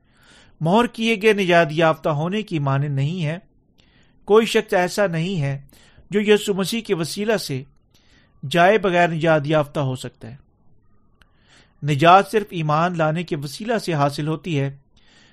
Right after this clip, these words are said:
یسوع مسیح زمین پر آنے اور ہمارے تمام گناہ مٹانے کے بعد وسیلہ سے بپتسمہ لینے کے ساتھ دنیا کے ان تمام گناہوں کو صلیب تک لے گیا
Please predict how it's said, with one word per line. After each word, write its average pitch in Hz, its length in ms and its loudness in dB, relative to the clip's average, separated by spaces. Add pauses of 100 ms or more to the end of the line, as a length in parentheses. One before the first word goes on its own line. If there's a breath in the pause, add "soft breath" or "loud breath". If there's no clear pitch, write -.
(160 soft breath)
یسوع 156 300 -2
مسیح 170 320 -2
زمین 160 340 -2
پر 165 140 -4
آنے 175 320 2 (540 soft breath)
اور 196 180 6
ہمارے 202 460 2 (360 soft breath)
تمام 190 400 4
گناہ 190 340 4 (460 soft breath)
مٹانے 170 520 2
کے 190 160 -2
بعد 160 340 2 (360)
وسیلہ 214 380 0
سے 175 160 -4
بپتسمہ 180 520 -4
لینے 156 320 -2
کے 151 140 -10
ساتھ 170 420 -2 (360 soft breath)
دنیا 220 280 -2
کے 214 120 -4
ان 196 80 -6
تمام 180 380 -4
گناہوں 175 320 -2
کو 185 100 -6
صلیب 175 400 -2
تک 165 200 -4
لے 160 180 -2
گیا 131 180 -4